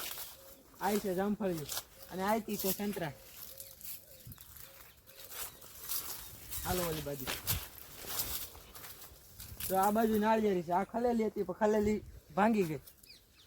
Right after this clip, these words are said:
અને અહીંયા છે અમારી કેળ. અને આ છે ચીકુ. જોઈ લેજો.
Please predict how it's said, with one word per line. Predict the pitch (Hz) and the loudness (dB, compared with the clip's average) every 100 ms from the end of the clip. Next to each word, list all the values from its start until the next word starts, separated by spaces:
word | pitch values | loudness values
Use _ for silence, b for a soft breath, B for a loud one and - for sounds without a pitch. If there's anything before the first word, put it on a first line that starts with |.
| - - - - - - - 175 | -20 -20 -20 -20 -20 -20 -16 -4
અને | 190 | 0
અહીંયા | 190 233 220 | 2 2 2
છે | 220 | 2
અમારી | 220 220 202 | 2 4 4
કેળ. | 220 214 180 - - - - - - - - - - - - - - - - - - - - - | 6 6 4 -2 -16 -12 -12 -12 -16 -20 -20 -16 -16 -12 -10 -8 -10 -10 -18 -20 -20 -20 -16 -4
અને | 202 | 2
આ | 220 | 2
છે | 220 226 | 4 0
ચીકુ. | 254 254 220 - - - - - - - - - - - - - | 0 2 2 2 -2 -6 -4 -6 -4 -4 -2 -6 -8 -10 0 2
જોઈ | 185 233 | 6 6
લેજો. | 220 190 | 8 6